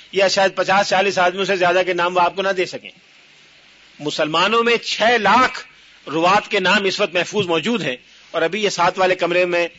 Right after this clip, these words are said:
کچھ دیر انتظار کے لیے بیٹھا، یہاں کتابیں رکھی ہوئی ہیں، اس کمرے میں کئی لاکھ انسانوں کے حالات محفوظ ہیں۔ صحابہ کرام نے رسول اللہ صلی اللہ علیہ وسلم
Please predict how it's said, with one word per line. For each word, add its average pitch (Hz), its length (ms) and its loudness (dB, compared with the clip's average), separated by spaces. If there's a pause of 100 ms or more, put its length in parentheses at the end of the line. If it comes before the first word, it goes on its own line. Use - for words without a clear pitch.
(480)
کچھ 160 180 -6
دیر 180 120 2
انتظار 165 300 2
کے 175 80 -4
لیے 180 100 0
بیٹھا، 160 340 0
یہاں 185 200 0
کتابیں 196 380 0
رکھی 175 240 -2
ہوئی 160 160 -4
ہیں، 196 80 -6 (300)
اس 247 160 -4
کمرے 220 300 2
میں 240 140 2
کئی 226 220 0
لاکھ 202 280 2
انسانوں 170 360 -2
کے 170 80 0
حالات 151 320 2
محفوظ 131 360 -8
ہیں۔ - 100 -20 (880)
صحابہ 175 500 2
کرام 190 340 2
نے 220 240 2 (960)
رسول 160 320 0
اللہ 202 180 2
صلی 170 160 -2
اللہ - 20 4
علیہ 170 160 2
وسلم 196 260 0